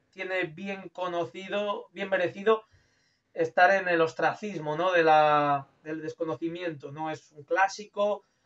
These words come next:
no es una película popular, ni... No sé, si hay alguno que la habéis visto, pues señalármelo y, oye, pues mira, ¿qué, qué opináis de ella? Y si no, os animo a verla, ¿eh? También, porque mi opinión no tiene que coincidir con la vuestra.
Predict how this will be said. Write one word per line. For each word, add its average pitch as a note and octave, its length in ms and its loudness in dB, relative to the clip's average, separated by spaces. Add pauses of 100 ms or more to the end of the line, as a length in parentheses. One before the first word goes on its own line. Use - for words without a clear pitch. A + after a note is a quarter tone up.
(260)
no E3 300 0
es D#3+ 320 2
una E3 180 -2
película D#3+ 320 0
popular, G#3+ 760 4
ni... D3+ 380 -14 (300)
No F3 120 -4
sé, E3+ 260 -2
si E3+ 120 -4
hay F#3 60 8
alguno G3+ 300 2
que G3+ 40 -2
la F#3 60 4
habéis F3 220 2
visto, B3 280 -2
pues E3+ 140 -6
señalármelo F3+ 600 2
y, D3+ 240 -4
oye, A#3+ 240 -4
pues E3 140 -12
mira, F3 300 -4 (500)
¿qué, D3+ 160 -10
qué E3+ 120 2
opináis D#3 400 2
de D3 100 8
ella? - 260 2 (840)
Y E3 80 -8
si E3+ 80 -4
no, B3 100 6
os D4 80 4
animo G#3+ 240 4
a E3 40 8
verla, C#3+ 340 4
¿eh? E3+ 40 6
También, D#3 440 2
porque C3+ 320 -10
mi D3 120 -8
opinión D#3 320 -6
no E3+ 80 -10
tiene E3 200 -4
que D#3+ 120 0
coincidir D#3 380 -6
con D3+ 100 -4
la C#3 80 2
vuestra. - 460 -2